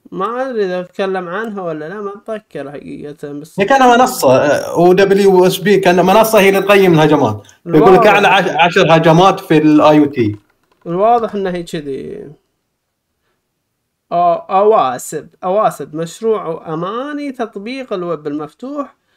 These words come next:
Speaker 1: ويعرف اختصارا بمجتمع. هذا مجتمع عبر الإنترنت ينتج مقالات ومنهجيات ومستندات وأدوات وتقنيات متوفرة مجانا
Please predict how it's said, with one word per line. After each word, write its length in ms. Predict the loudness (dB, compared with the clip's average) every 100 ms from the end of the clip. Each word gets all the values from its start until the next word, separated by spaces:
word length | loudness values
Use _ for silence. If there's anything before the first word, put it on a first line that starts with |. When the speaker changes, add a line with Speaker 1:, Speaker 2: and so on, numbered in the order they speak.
| _ _
Speaker 1:
ويعرف 360 | -8 -4 -4 -4
اختصارا 760 | -10 -18 -6 -2 -2 -4 -6 -8
بمجتمع. 1200 | -6 -6 -8 -6 -4 -4 -6 -6 -6 -6 -8 -8
هذا 80 |
مجتمع 580 | -6 -8 -6 -8 -8 -12
عبر 200 | -12 -10
الإنترنت 680 | -10 -10 -10 -6 -4 -4 -4 _ _ _ -8
ينتج 360 | -6 -6 -8
مقالات 680 | -6 -8 -2 -2 0 -4 -4
ومنهجيات 1120 | -4 -4 -6 -8 -10 -10 -14 -10 -8 -8 -6
ومستندات 1000 | -6 -6 -8 -10 -12 -12 -6 -6 -6 -6
وأدوات 760 | -8 -6 -8 -8 -6 -6 -6
وتقنيات 840 | -10 -10 -10 -14 -12 -10 -8 -8 -8
متوفرة 800 | -10 -10 -8 -8 -10 -10 -8 -8
مجانا 720 | -8 -8 -10 -6 -6 -4 -6